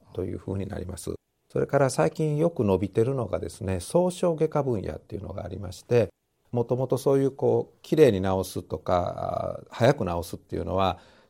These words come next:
傷に対する、まあ、非常に知識、技術がいりますので、まあ、そういうところから来てるんですけども、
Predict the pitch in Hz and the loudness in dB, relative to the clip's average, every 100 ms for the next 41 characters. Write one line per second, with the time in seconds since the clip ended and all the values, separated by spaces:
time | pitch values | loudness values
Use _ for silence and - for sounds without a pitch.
0 | - 156 160 156 160 131 - 101 92 87 | -6 -4 -2 -2 0 0 -2 -6 -6 -8
1 | 80 95 95 101 101 - - - 113 - | -8 -10 -8 -6 -8 -10 -14 -12 -12 -12
2 | - - - _ - 104 90 - 82 90 | -10 -10 -12 _ -4 -2 -2 -2 -2 -2
3 | 87 82 - 87 90 95 107 - 147 151 | -4 -8 -8 -6 -2 -2 -2 0 2 2
4 | - 101 85 98 87 - - 92 90 85 | 0 0 0 -2 -4 -4 -4 -4 -4 -10
5 | - - 95 123 131 | -10 -8 -6 -2 -2